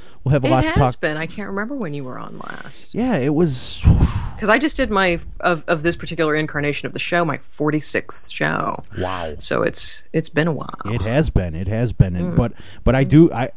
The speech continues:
Speaker 1: if anything, I might not be able to remember the date, but I remember the show was a lot of fun. So,
Speaker 2: Yeah.
Speaker 1: uh, so I look forward to it again. And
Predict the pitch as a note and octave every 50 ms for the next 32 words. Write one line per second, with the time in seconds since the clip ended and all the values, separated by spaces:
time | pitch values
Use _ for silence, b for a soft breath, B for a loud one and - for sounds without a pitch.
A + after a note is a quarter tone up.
0 | - - B2+ - - - - D#3 D#3+ D#3+ C#3+ - - G#2 G2+ G#2 A2 A#2 C3 D3
1 | D#3 B2 D3+ D#3+ - - D3+ D3 C#3 C#3+ B2+ A#2+ A#2+ A#2+ A#2 B2 B2+ A#2+ A#2 F#2+
2 | G#2 F2+ - A2 G#2 G#2 - - G#2 G#2 G#2 G2+ G2 G#2 A2 A2 G#2+ G2 G2 -
3 | - A2+ G2+ F#2+ G2 F#2 F#2+ F#2 F#2 E2+ D#2+ E2+ F2 E2+ E2+ - F#2 F#2+ F2 -
4 | - - D#2+ C#2 B1 G#1+ G#1 b b b b b b b b b b b - -
5 | - F#2+ F2 E2+ - E3+ - E2+ E2 E2 E2+ E2+ E2 - - - - - G#2 F2
6 | - G2+ G#2+ G2+ G#2+ G#2 G2+ - - A2 A2 G#2+ G2 - - A2+ F#2+ F#2+ E2+ F#2
7 | E2+ F2 F2+ F2 E2 - - - - F#2+ F#2+ F#2+ F#2+ F#2+ F#2